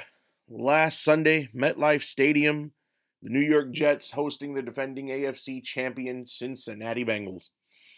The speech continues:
Where do we begin? First off, the final score was twenty-seven to twelve.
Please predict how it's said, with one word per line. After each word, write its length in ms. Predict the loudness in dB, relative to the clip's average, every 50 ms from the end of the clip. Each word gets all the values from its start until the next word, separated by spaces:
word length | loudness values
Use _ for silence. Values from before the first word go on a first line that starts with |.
| _ _ _ _ _ _ _ _ _ _ _ _ _ _ _ _ _ _ _ _ _ _ _ _ _ _ _ _ _ _ _ _ _
Where 180 | -4 -2 0 0
do 80 | 2 2
we 100 | 0 0
begin? 460 | 0 0 0 0 0 0 -2 -8 -14 -18 _ _ _ _ _ _ _ _ _ _ _ _ _ _ _ _ _ _ _ _ _ _ _ _ _ _ _ _ _ _ _ _ _ _ _ _
First 260 | 6 6 6 6 4
off, 140 | 4 4 4
the 60 | 2
final 260 | -2 -4 -4 -4 -4
score 300 | -6 -6 -6 -4 -4 -4
was 180 | -4 -6 -10 -10
twenty-seven 540 | -6 -6 -4 -4 -4 -4 -4 -4 -6 -6 -10
to 40 | -10
twelve. 380 | -6 -4 -4 -4 -4 -6 -8